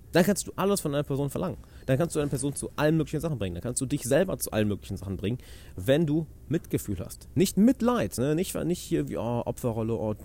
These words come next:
ach du armer Mensch.“ Nee, nee, fuck Mitleid. Mitgefühl. Das heißt, okay, wie kann ich die Person am besten dahin bringen? Ja, indem ich, indem ich ihr gut zuspreche, indem ich, indem ich sie lobe, indem ich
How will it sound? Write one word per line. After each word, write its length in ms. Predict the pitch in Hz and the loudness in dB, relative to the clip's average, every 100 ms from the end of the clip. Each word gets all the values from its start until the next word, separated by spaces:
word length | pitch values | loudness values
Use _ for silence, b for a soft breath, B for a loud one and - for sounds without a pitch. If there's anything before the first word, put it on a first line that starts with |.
| 85 - | -12 -12
ach 120 | - | -10
du 120 | - | -8
armer 360 | 107 98 98 90 | -6 -6 -6 -6
Mensch.“ 340 | 98 98 - | -6 -8 -6
Nee, 120 | 123 | -4
nee, 160 | 147 90 | -4 -6
fuck 320 | - - - | -6 -10 -4
Mitleid. 440 | 135 135 85 78 - B B B | -4 -2 -4 -4 -10 B B B
Mitgefühl. 540 | - 151 - 214 - - - B B B - | -4 -2 0 0 -2 -8 -16 B B B -12
Das 100 | - 123 | -10 -2
heißt, 20 | |
okay, 160 | 147 120 | 0 0
wie 60 | |
kann 160 | - 214 | -2 -4
ich 80 | - | -6
die 80 | |
Person 260 | 160 147 156 | -8 -6 -6
am 120 | 135 | -6
besten 280 | 143 - - | -8 -8 -4
dahin 240 | 131 156 | -2 -2
bringen? 200 | - - | -6 -6
Ja, 80 | - 156 | -8 -8
indem 200 | 120 131 | -4 -2
ich, 80 | 135 - B B | -4 -6 B B
indem 200 | 180 147 | -6 -4
ich 100 | 156 | -4
ihr 80 | 143 | -4
gut 160 | 147 - | -6 -8
zuspreche, 440 | 208 - - 90 | -10 -8 -8 -6
indem 200 | 95 123 | -4 -4
ich, 160 | 120 - | -6 -6
indem 220 | 113 127 | -4 -4
ich 100 | - | -4
sie 120 | 120 | 0
lobe, 260 | 147 175 101 | 2 2 2
indem 180 | 101 | -2
ich 160 | 117 | -6